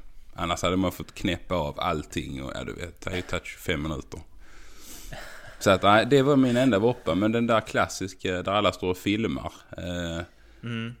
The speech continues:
Speaker 1: där skulle
Speaker 2: Vad är det för något?
Speaker 1: Ja, det är faktiskt lite
Speaker 2: För
Speaker 1: taskigt,
Speaker 2: övrigt.
Speaker 1: ja. Men
Speaker 2: <laughs> Alltså,
Speaker 1: där hade jag
Speaker 2: fantastisk publik och så i Vasaloppet och all cred till alla er som stöttar. Men ni som står i den värsta backen på hela Vasaloppet och filmar,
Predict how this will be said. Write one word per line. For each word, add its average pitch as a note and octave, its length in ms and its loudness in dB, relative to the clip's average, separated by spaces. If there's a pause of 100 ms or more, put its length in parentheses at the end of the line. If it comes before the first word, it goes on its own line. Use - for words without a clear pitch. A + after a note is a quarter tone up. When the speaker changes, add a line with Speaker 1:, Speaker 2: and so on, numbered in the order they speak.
(420)
Speaker 1:
där F#2+ 220 0
skulle G2 420 0
Speaker 2:
Vad A2 280 8
är G2+ 160 6
det F#2+ 400 4
för - 140 -6
något? E2+ 240 -8
Speaker 1:
Ja, D#2 200 -4
det G2 100 -2
är - 40 -4
faktiskt F2 200 -6 (100)
lite - 140 -14
Speaker 2:
För G#2 80 4
Speaker 1:
taskigt, F2+ 160 2
Speaker 2:
övrigt. E2 220 0
Speaker 1:
ja. D2+ 140 -2 (840)
Men G2 180 6 (260)
Speaker 2:
<laughs> - 300 10
Alltså, A2 160 2
Speaker 1:
där D#2 80 4
hade F2+ 240 0
jag E2+ 120 -4
Speaker 2:
fantastisk C#3 760 10
publik A#2+ 480 6
och G#2 100 2
så F#2+ 260 4
i F#2+ 40 2
Vasaloppet F#2+ 640 0
och F#2 260 4
all G2+ 120 6
cred G2 320 0
till F#2+ 120 0
alla F2+ 180 0
er E2+ 100 2
som E2+ 200 -4
stöttar. F#2+ 500 -4 (220)
Men G#2 200 2
ni A2+ 180 6
som G#2+ 220 2
står B2+ 360 4
i G#2+ 60 6
den G2+ 160 4
värsta G#2+ 400 4
backen G2+ 440 0
på G2+ 80 -2
hela F#2 180 4
Vasaloppet F#2 680 0
och - 200 -8
filmar, F#2+ 800 -2